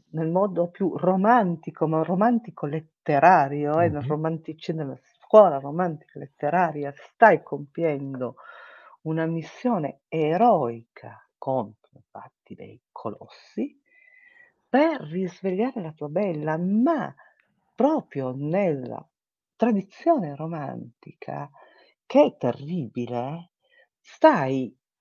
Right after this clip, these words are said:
Speaker 1: distruggendo tutto quello che è stato da te. Io, io lì non me lo sono sentita. Io sapevo che l'unico modo <clears throat>
Speaker 2: Mm.
Speaker 1: di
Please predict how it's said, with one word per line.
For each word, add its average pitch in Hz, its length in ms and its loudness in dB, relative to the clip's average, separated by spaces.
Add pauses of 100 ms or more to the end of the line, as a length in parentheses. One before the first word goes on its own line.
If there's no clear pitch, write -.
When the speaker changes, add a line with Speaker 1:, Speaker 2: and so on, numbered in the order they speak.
(120)
Speaker 1:
distruggendo 254 1120 -6
tutto - 380 -20
quello 240 320 -8
che - 120 -20
è - 20 -20
stato - 420 -10
da - 280 -20
te. - 340 -18
Io, 190 520 -8
io 190 300 2
lì 208 160 2
non 226 140 -2
me 233 80 -4
lo 185 60 -8
sono 170 200 -16
sentita. - 560 -20 (300)
Io 233 120 6
sapevo 202 480 2
che - 120 -4
l'unico 160 400 0
modo 147 540 2 (180)
<clears throat> - 0 - (300)
Speaker 2:
Mm. 139 180 0 (1500)
Speaker 1:
di 160 360 2